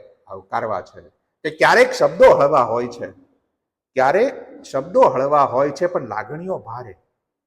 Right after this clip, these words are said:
ક્યારેક શબ્દો હળવા હોય છે પણ લાગણીઓ ભારે. દીકરીના વિદાય પળે એ જ તો અનુભૂતિ થાય છે.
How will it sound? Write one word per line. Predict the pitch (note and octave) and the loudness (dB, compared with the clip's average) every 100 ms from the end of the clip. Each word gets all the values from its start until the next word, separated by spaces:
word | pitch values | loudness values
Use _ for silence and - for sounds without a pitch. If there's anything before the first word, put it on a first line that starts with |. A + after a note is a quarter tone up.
| _ _ _ _ _ _ | _ _ _ _ _ _
ક્યારેક | C#3 E3 F#3 | 0 2 0
શબ્દો | - - D#3+ G3+ | -2 -8 -4 -4
હળવા | D#3 D#3+ B3+ E3+ | -2 -2 0 0
હોય | B2+ D#3 | 0 -4
છે | F#3 | -4
પણ | E3+ C#3+ A#2+ | -6 -6 -4
લાગણીઓ | A#2 B2 F3 F#3+ F#3+ | -4 -6 -12 -10 -10
ભારે. | A2 A2+ D#3+ D3+ F#2+ - _ _ _ _ _ | -8 -6 -4 -4 -8 -16 _ _ _ _ _
દીકરીના | A#2 B2 C#3 C#3 C#3 A#2 | -14 -10 -10 -6 -6 -6
વિદાય | A#2+ C#3+ C#3+ C#3+ | -4 -2 -2 -4
પળે | C#3 B2+ | -6 -6
એ | B2 | -8
જ | E3 - - | -10 -12 -12
તો | B2 | -12
અનુભૂતિ | A2+ E3+ C3+ - G2+ | -12 -16 -16 -16 -20
થાય | _ F#2+ F#2+ | _ -20 -20
છે. | _ | _